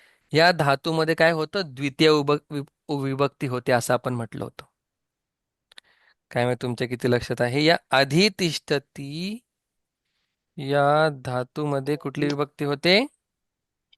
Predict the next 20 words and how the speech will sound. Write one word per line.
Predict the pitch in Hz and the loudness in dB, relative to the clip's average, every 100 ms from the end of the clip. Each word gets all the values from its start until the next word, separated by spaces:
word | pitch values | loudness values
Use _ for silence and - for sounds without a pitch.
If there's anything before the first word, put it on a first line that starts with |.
| _ _ _ _ _ _ 139 | _ _ _ _ _ _ -12
द्वितीय | 113 127 120 143 147 | -8 -8 -8 -2 0
विभक्ती | 147 139 131 - 143 | 0 -2 -6 -8 -8
होते. | 127 - 120 | -6 -4 -4
मी | 120 127 | -4 -4
सहावाच | 139 139 160 | -4 -2 0
धडा | 156 151 | -2 -2
घेतला | 143 131 131 | -4 -4 -4
वाटतं. | 135 - 131 | -6 -10 -2
चालतं, | 139 127 123 | 0 2 -2
ठीक | - 143 | -6 -6
आहे. | 113 - _ _ _ _ _ _ _ _ _ _ _ _ _ | -8 -10 _ _ _ _ _ _ _ _ _ _ _ _ _
अ, | - 135 135 | 2 4 4
द्वितीय | 135 151 165 170 151 | 2 0 2 2 2
विभक्ती | 143 - 185 | -2 -4 -4
होते | 143 135 | -4 -2
या | 123 | -2
ठिकाणी. | 127 120 127 | -4 -6 -6
ठीक | 123 165 | -4 0
आहे. | 196 165 | 2 4
रमेशः | 135 143 170 185 175 170 156 165 185 | 2 2 4 2 4 4 4 4 6